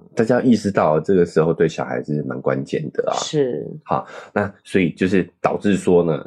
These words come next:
Speaker 1: 你这样的一个工作环境跟薪资水平，你就没有办法吸引到好的人才嘛。
Speaker 2: 是。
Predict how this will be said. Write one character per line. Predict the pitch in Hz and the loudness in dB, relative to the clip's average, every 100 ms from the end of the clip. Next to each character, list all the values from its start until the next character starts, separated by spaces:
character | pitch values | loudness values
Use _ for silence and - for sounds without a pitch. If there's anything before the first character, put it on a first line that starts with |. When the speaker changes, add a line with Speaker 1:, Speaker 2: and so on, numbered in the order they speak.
| - | -2
Speaker 1:
你 | 101 90 | 0 2
这 | 127 | 2
样 | 107 | 4
的 | |
一 | 104 | 2
个 | 104 | 2
工 | 101 98 | 2 4
作 | 95 | 2
环 | 82 78 | 2 0
境 | 87 | 2
跟 | 85 | 2
薪 | 85 90 | 2 0
资 | 80 82 | 0 0
水 | - | -2
平， | - 76 | -4 -6
你 | 90 | -2
就 | 127 | 2
没 | 127 | 2
有 | |
办 | 113 95 | 2 0
法 | |
吸 | - - | -2 0
引 | 82 | 0
到 | 85 | 0
好 | 82 73 | -2 -2
的 | 71 73 | -2 0
人 | 69 73 | 0 -2
才 | - - - | -4 -8 -8
嘛。 | - - | -12 -10
Speaker 2:
是。 | - 160 127 | -2 0 0